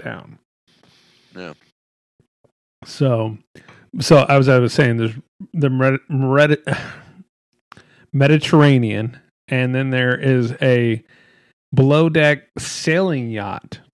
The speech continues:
Speaker 1: which I have to say might be my fa-,
Speaker 2: <laughs>
Speaker 1: might be my favorite. I find sailing,
Speaker 2: So
Speaker 1: sailing very fascinating.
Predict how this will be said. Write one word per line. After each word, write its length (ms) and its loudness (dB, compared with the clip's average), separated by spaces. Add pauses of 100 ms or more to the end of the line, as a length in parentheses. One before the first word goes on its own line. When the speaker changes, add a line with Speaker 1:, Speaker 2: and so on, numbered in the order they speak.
(400)
Speaker 1:
which 380 2 (560)
I 100 0
have 200 4
to 80 -4
say 400 0 (500)
might 220 2
be 100 0
my 220 2
fa-, 320 0
Speaker 2:
<laughs> 40 -20
Speaker 1:
might 280 2
be 120 2
my 200 2
favorite. 460 2 (1800)
I 80 0
find 300 2
sailing, 720 -2 (260)
Speaker 2:
So 80 -14
Speaker 1:
sailing 480 2
very 640 2
fascinating. 800 -6